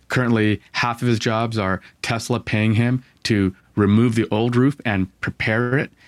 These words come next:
and then Tesla's guys come in and finish the job. The other half is he does the entire thing. So there's a lot of moving parts to this, and,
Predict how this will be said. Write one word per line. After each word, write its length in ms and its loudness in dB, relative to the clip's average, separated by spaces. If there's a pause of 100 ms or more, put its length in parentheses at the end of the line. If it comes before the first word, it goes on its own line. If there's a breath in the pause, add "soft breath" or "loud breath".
(120)
and 160 0
then 140 -2
Tesla's 480 -4
guys 280 -2
come 200 -2
in 80 0
and 120 -2
finish 280 -2
the 60 -4
job. 300 -4 (220 loud breath)
The 80 0
other 140 -2
half 300 -2
is 160 0
he 120 -2
does 220 0
the 140 4
entire 600 0 (180)
thing. 240 -2 (380 loud breath)
So 260 -2 (340 soft breath)
there's 160 2
a 60 2
lot 220 2
of 60 0
moving 220 2
parts 260 -4
to 100 -6
this, 220 -8
and, 180 0